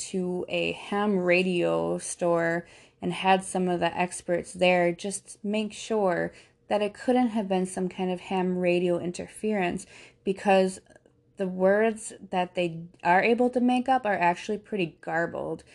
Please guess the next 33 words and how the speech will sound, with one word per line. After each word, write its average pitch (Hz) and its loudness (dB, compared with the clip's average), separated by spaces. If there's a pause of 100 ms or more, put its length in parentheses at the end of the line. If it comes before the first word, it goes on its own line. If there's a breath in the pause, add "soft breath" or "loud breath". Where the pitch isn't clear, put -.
(280 loud breath)
It 196 2
almost 233 2
sounds 202 0
like 170 2 (760 soft breath)
a, 170 -12 (240)
one 220 6
person 240 0
screaming 220 -2 (320 loud breath)
with 190 -8
a 190 -4
bunch 226 0
of 220 -6
people 208 -2
in 185 4
the 175 0
background 170 0
talking - -6
once 180 -2
they 180 -8 (420 loud breath)
clean 220 2
it 196 4
up 175 0 (140)
with 180 -2
experts - -8
and 180 -6
analyze 175 2
it 165 -4
a 165 -4
little 165 -2
bit 160 -4
more. 160 -2 (580 soft breath)
What 196 2 (280)
Scott - 0